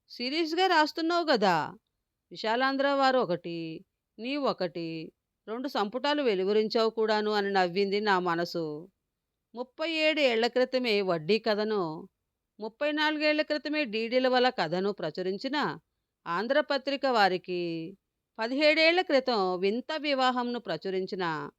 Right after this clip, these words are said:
ఆంధ్రభూమి వారికి, ముద్రణ ఆలోచన అందించిన రవిశేఖర్ రెడ్డి గారికి, పూనుకున్న దాసరి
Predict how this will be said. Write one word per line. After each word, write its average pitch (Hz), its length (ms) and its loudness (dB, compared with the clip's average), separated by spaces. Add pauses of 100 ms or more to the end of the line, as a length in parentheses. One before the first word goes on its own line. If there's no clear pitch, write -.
(440)
ఆంధ్రభూమి 247 640 -2
వారికి, 175 800 0 (520)
ముద్రణ 208 380 0
ఆలోచన 294 500 4
అందించిన 254 520 0
రవిశేఖర్ 202 580 0
రెడ్డి 190 220 -2
గారికి, 160 680 -6 (540)
పూనుకున్న 311 480 -6
దాసరి 226 480 0